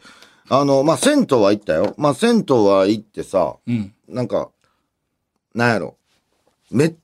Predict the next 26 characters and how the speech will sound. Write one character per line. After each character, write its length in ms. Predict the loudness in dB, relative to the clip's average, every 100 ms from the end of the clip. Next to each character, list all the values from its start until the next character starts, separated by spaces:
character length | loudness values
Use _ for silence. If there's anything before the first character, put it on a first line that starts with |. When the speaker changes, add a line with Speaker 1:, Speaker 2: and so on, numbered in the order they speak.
| _
Speaker 1:
ち 120 | -2 2
ゃ 40 |
マ 160 | 4 4
ニ 140 | 2
ア 60 | 0
ッ 20 |
ク 140 | -2 -4
な 80 |
銭 280 | -4 -8 -10 _
湯。 60 | _ _ _ _ _ _ _ _ -18 -18 _ _ _ _ _ -12
こ 140 | 0
ん 100 | 2
な 140 | 2 2
と 120 | -2
こ 100 | -2
に 120 | -4
銭 260 | -2 -2 -2
湯 80 | -4
あ 140 | -4 -4
ん 120 | -4
ね 60 | -4
や 140 | -8
っ 40 | -14
て 160 | -8
い 120 | -6
う、 120 | -6